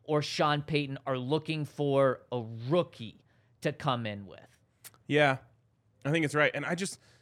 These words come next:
Speaker 2: how could anyone want that job? I mean, obviously, you know, you get elevated and
Speaker 1: And that's
Speaker 2: you
Speaker 1: why
Speaker 2: take your
Speaker 1: a,
Speaker 2: shot,
Speaker 1: a young
Speaker 2: but
Speaker 1: up-and-coming coach.
Speaker 2: aside from that, man, these people talk, you know, these coaching circles are tight.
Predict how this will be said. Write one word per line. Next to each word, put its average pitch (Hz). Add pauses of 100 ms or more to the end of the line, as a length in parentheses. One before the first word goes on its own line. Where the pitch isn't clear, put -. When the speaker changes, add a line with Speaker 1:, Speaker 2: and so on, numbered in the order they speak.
(220)
Speaker 2:
how 185
could 220
anyone 190
want 170
that 165
job? 143
I 147
mean, 147
obviously, 151
you 131
know, 120
you 117
get 127
elevated 110
and 101 (240)
Speaker 1:
And 175
that's 185
Speaker 2:
you -
Speaker 1:
why 226
Speaker 2:
take 139
your 135
Speaker 1:
a, -
Speaker 2:
shot, 139
Speaker 1:
a 147
young 131
Speaker 2:
but 139
Speaker 1:
up-and-coming 143
coach. 180
Speaker 2:
aside 202
from 156
that, 156
man, 180 (320)
these 185
people 202
talk, - (320)
you 139
know, 120 (280)
these 170
coaching 180
circles 135
are 113
tight. 139